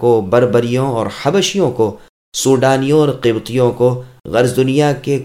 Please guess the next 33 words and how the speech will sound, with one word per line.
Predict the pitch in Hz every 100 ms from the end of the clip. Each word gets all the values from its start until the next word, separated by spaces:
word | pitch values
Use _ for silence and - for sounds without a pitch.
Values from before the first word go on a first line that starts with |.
| -
کل | 151 180 156 - _ _ _ 87
گوروں | 98 143 156 151
کالوں | 131 120 117 127 123
کو | 113
دبا | 104 98 98 110
لیا۔ | 113 123 143 160 - _ _
اللہ | 95 104 123
تعالیٰ | 123 131 135
کے | 131
کلمہ | 123 117 117
لا | 127 107 110 123 123
الہ | 120 101 113
الا | 117 107 110 101
اللہ | 104 110
کو | 101
بلند | 95 98 113 101
کیا، | 123 131 143 - _ _ _
دین | 76 78 131 131
حق | 127 - 151 -
کو | 120
پھیلا | - 110 107 113
دیا | 104 110 110 - _ _ _
اور | -
اسلامی | 90 110 120 120 107
حکومت | 98 110 107 104 -
کو |
دنیا | 101 95 101 104
کے | 101
کونے | - 98 98
کونے | 92 92 120
میں | 104
جما | 80 69 58
دیا۔ | 73 69